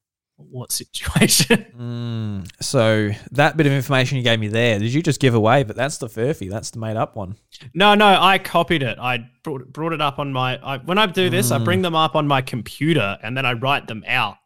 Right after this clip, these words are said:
Speaker 1: and Google it on my phone 'cause it's just easier than searching it on my phone.
Speaker 2: All right, so I know your process now. All right, good to know. Thank you, Ash.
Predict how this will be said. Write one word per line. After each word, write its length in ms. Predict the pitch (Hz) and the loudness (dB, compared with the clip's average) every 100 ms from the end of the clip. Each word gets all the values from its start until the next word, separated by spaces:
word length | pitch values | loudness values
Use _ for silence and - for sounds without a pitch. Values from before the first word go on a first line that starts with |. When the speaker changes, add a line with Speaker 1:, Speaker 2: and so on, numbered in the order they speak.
| - | -14
Speaker 1:
and 160 | 117 107 | -14 -10
Google 300 | 117 127 127 | -10 -6 -6
it 60 | 123 | -6
on 120 | 117 | -8
my 140 | 107 | -8
phone 520 | 104 113 113 123 156 156 _ _ - | -10 -8 -6 -4 -4 -6 _ _ -12
'cause 100 | 117 | -10
it's 140 | 110 | -8
just 180 | - 127 | -8 -8
easier 400 | 120 120 123 123 | -6 -6 -4 -4
than 320 | 120 113 110 104 | -4 -8 -10 -8
searching 420 | - 117 113 123 | -8 -6 -8 -8
it 80 | 120 | -8
on 100 | 120 | -6
my 120 | 117 | -8
phone. 440 | - 120 123 139 _ _ 151 | -8 -8 -6 -8 _ _ -10
Speaker 2:
All 100 | 190 | -6
right, 300 | 180 107 - | -2 -4 -2
so 120 | 143 | 2
I 80 | 127 | 4
know 140 | 147 156 | 4 4
your 160 | 143 | 2
process 480 | 117 117 110 113 110 | 2 -2 0 -2 -4
now. 160 | 113 127 202 | -6 -6 -4
All 40 | 127 | -4
right, 80 | 117 | -6
good 140 | 127 135 | -6 -4
to 80 | |
know. 180 | 131 110 | -4 -6
Thank 240 | 165 120 - | -10 -14 -14
you, 100 | 104 | -14
Ash. 360 | 120 - - | -14 -16 -20